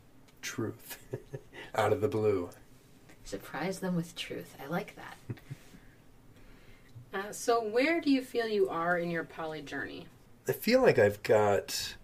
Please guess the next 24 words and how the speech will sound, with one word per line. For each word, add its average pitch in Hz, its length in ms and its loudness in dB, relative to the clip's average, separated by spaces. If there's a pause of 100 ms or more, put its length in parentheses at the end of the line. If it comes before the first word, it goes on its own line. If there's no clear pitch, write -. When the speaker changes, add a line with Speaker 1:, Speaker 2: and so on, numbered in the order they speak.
(1500)
Speaker 1:
a - 60 -2
pretty - 360 2
good 131 180 8
handle 113 580 0
on 87 540 -2
what 101 180 0
I 90 120 0
want 90 580 -2 (100)
and 92 140 -6
what 92 100 -2
I'm 90 200 -4
looking 98 380 -4
for, 87 480 -2 (600)
at 117 80 -2
least 123 200 4
for 120 120 0
the 98 100 0
time 92 340 -2
being. 90 440 -4 (560)
Things 143 320 6
are 127 140 10
a 123 60 10
little 123 200 6
different 110 480 0